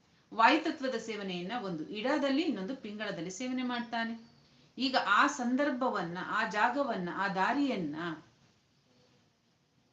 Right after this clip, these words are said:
ಹಾಳು ಮಾಡೋದು, ತೊಂದರೆ ಕೊಡೋದು, ಬಾಧೆಯನ್ನು ಉಂಟು ಮಾಡೋದು, ತಡೆಗಟ್ಟೋದು, ಯಾವುದೋ ರೂಪದಲ್ಲಿ ವಿಕಾರಗೊಳಿಸೋದು,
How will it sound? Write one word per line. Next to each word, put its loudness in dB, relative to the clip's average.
ಹಾಳು 8
ಮಾಡೋದು, 2
ತೊಂದರೆ 2
ಕೊಡೋದು, -4
ಬಾಧೆಯನ್ನು 4
ಉಂಟು 0
ಮಾಡೋದು, -6
ತಡೆಗಟ್ಟೋದು, -2
ಯಾವುದೋ 0
ರೂಪದಲ್ಲಿ -2
ವಿಕಾರಗೊಳಿಸೋದು, -4